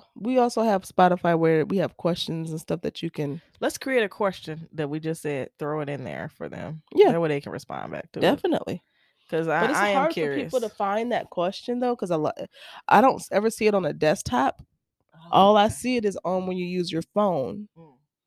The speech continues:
Speaker 1: So I don't know how that's gonna work. But anyways, um, I'm just, I, I just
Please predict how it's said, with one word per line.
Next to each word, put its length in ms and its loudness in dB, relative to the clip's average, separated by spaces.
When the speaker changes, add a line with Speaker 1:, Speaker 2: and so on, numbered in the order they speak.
Speaker 1:
So 320 0
I 120 2
don't 220 -6
know 240 -4
how 200 -4
that's 200 -6
gonna 140 -16
work. 260 -16
But 180 8
anyways, 720 4
um, 460 -4
I'm 160 0
just, 180 -4
I, 260 -2
I 80 2
just 220 -6